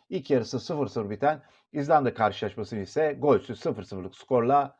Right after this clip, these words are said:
tamamlasın-, tamamlamayı bilmişti. Romanya'nın deplasman karşılaşmalara baktığımızda ilk yarı iki sıfır önde bitirdiği İsrail karşılaşmasını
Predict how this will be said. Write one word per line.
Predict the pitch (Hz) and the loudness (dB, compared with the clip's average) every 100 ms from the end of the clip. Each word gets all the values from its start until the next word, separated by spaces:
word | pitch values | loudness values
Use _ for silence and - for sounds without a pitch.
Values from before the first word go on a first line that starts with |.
| _ | _
tamamlasın-, | - 113 104 101 - 123 - - | 0 2 0 -2 -6 -8 -10 -4
tamamlamayı | 120 110 104 101 123 143 135 _ _ | -2 0 -2 -2 0 -2 -4 _ _
bilmişti. | 123 98 - - - _ _ _ | -6 -6 -10 -18 -18 _ _ _
Romanya'nın | 151 190 208 196 180 | 4 6 8 6 4
deplasman | 180 190 180 202 196 | 6 6 6 2 6
karşılaşmalara | 151 120 127 - 123 120 | 6 6 -2 0 2 4
baktığımızda | 117 - 113 117 156 170 | 4 2 -4 0 0 0
ilk | 175 131 | -2 -2
yarı | 156 | -4
iki | 147 135 | -2 -6
sıfır | 135 135 | -6 -2
önde | 135 147 131 | 0 0 -2
bitirdiği | - 110 135 | -2 -4 -4
İsrail | 139 131 160 127 | -6 0 2 2
karşılaşmasını | - 110 - 107 98 101 127 156 | 2 -4 -4 -8 -8 -8 -6 -8